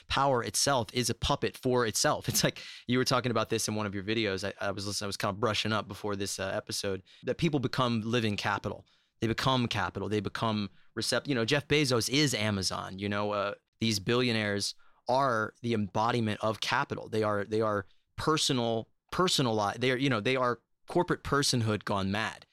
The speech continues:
where they actually, there actually is a corporeal form attached to it in this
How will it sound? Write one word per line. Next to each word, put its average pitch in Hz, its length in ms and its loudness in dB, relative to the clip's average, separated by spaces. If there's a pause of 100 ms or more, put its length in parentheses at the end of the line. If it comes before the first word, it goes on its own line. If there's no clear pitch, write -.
(340)
where 110 80 4
they 107 160 2
actually, 113 460 0
there 107 160 -2
actually 120 320 0
is 113 260 2
a 104 60 -4
corporeal 104 580 -2
form 101 400 -4
attached - 420 -6
to - 120 -10
it - 160 -10
in 95 80 -8
this 92 260 -6